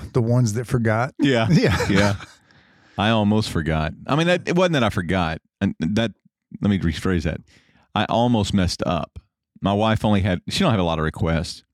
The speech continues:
Speaker 2: She only wanted one thing, and that was dark chocolate covered strawberries. And I thought, "Well, probably several places have that." Guess what?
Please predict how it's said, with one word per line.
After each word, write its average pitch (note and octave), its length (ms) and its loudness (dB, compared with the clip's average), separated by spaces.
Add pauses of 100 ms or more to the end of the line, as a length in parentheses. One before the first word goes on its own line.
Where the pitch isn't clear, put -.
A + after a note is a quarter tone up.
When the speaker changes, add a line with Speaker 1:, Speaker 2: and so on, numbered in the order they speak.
(480)
Speaker 2:
She - 160 0
only C#3+ 140 2
wanted F#2+ 320 0 (180)
one G2+ 420 2
thing, F2 340 2
and D#2+ 80 2
that F#2 180 0
was F2+ 440 -2 (640)
dark C3+ 400 -2 (140)
chocolate F2+ 520 -2
covered F2 360 -2
strawberries. E2 840 -2
And F#3 80 0
I D3+ 60 0
thought, C3+ 240 -2
"Well, F#3+ 220 -2 (640)
probably E2 240 -2 (220)
several G2 280 0
places E2 340 0
have E2+ 200 0
that." F2 200 0
Guess C#3+ 200 0
what? F2 180 -4